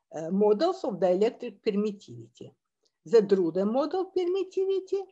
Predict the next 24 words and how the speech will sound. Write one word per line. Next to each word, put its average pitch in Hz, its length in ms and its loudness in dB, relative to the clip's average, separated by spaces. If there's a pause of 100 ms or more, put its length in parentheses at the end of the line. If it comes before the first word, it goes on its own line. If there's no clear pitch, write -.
(540)
uh, 165 360 -6 (500)
is 190 280 -8
here, 190 340 2
the 196 180 0
first 202 460 0
term 208 380 4
is 208 220 -6
the 190 100 -2
contribution 185 1000 -4 (260)
from 196 280 0
the 175 160 -4
core 160 360 2
electrons, 139 800 -8 (420)
and 196 200 2
the 160 220 -2
second 196 520 2
term 147 300 -4
is 180 180 -2
the 190 100 -2
contribution 190 960 0
of 175 200 -6
free 190 220 -6
charge - 420 -6
carriers. 147 540 -10